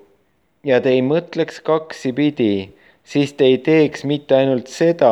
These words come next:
mis viigipuul on sündinud, vaid kui te ka ütleksite sellele mäele:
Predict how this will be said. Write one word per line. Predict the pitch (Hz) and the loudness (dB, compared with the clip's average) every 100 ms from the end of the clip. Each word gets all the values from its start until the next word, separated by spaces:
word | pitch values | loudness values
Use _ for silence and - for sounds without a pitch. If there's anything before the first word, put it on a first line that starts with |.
| 107 | 2
mis | 110 104 143 | 0 -6 -2
viigipuul | 180 170 139 110 113 107 | -2 0 -2 0 -2 0
on | 101 92 | 0 -2
sündinud, | 117 113 98 98 95 92 - _ _ _ _ _ _ - - _ _ | -6 -6 -4 -6 -6 -10 -12 _ _ _ _ _ _ -20 -20 _ _
vaid | 147 147 143 | 2 2 0
kui | 151 151 | -2 0
te | 147 | 0
ka | 139 151 | 0 0
ütleksite | 170 170 143 - 147 - 135 | -2 -6 -8 -8 -14 -8 -8
sellele | - 147 143 135 135 | -2 2 4 4 2
mäele: | 160 160 117 101 104 | 2 2 2 2 0